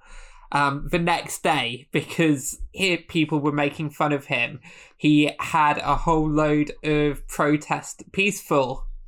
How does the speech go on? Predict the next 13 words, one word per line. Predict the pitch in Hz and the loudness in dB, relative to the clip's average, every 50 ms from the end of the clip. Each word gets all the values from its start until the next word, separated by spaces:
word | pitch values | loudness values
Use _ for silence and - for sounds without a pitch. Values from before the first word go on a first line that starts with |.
| - - - | -14 -10 -8
important | 143 127 - 151 139 - - | -6 -2 0 0 0 -2 -4
to | - | -6
say, | - - 139 147 | -4 -2 -2 -2
peaceful | - - - 190 185 196 190 - - - 180 175 160 | -4 -4 -4 -2 0 0 -2 -4 -6 -4 -2 -2 -2
protesters, | 151 - 165 165 160 160 160 - - - - - - - - 117 120 135 151 156 156 - - - - - - - - - | 0 0 0 2 0 0 -2 -6 -12 -12 -12 -14 -14 -12 -10 -8 -4 -4 -4 -6 -6 -10 -16 -18 -18 -18 -18 -16 -6 -2
um, | - 143 139 135 135 139 139 143 139 - - - | 0 2 4 4 2 2 0 -2 -6 -10 -6 -2
gassed | 160 143 143 - - - - - - - - | 0 0 0 -2 -4 -6 -8 -8 -8 -8 -4
and | 139 139 135 131 131 131 135 131 131 131 127 127 123 - | -2 -2 0 0 0 0 0 0 -2 -2 -4 -6 -10 -14
dispersed | - - 131 - - - 156 143 135 127 123 139 131 - - - - - - - - - - _ | -12 -12 -12 -8 -4 0 0 2 2 0 -2 -4 -6 -8 -10 -10 -12 -16 -20 -20 -20 -20 -16 _
so | - - - 160 147 143 | -6 -2 0 2 4 4
that | 131 143 147 143 - | 4 2 0 0 0
he | 147 147 165 151 | 0 0 0 0
could | 151 - 165 156 151 | 0 2 2 2 2